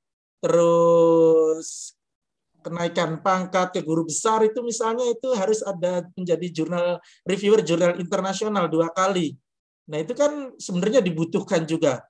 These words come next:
Minimal ketika nanti saya mau jadi guru besar, saya kan lupa nih pernah review di mana saja. Sifat saya yang pelupa. Sampai materi pun belum dibuat.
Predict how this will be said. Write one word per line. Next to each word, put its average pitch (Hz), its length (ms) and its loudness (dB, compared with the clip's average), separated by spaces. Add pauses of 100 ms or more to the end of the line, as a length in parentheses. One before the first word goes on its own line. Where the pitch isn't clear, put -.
(380)
Minimal 285 560 4
ketika 247 320 -8
nanti 269 480 2
saya 220 320 4
mau 220 400 4
jadi 190 240 -2
guru 190 240 -4
besar, 185 480 2 (400)
saya 294 160 0
kan 330 160 -2
lupa 277 400 0
nih 269 160 -2
pernah 240 240 -6
review 240 400 -6
di 190 80 -2
mana 220 240 0
saja. 190 480 2 (720)
Sifat 208 400 -6
saya 202 320 2
yang 202 160 -4
pelupa. 196 480 -4 (560)
Sampai 180 400 -2
materi 214 400 0
pun 220 160 0
belum 175 240 -4
dibuat. 170 480 -2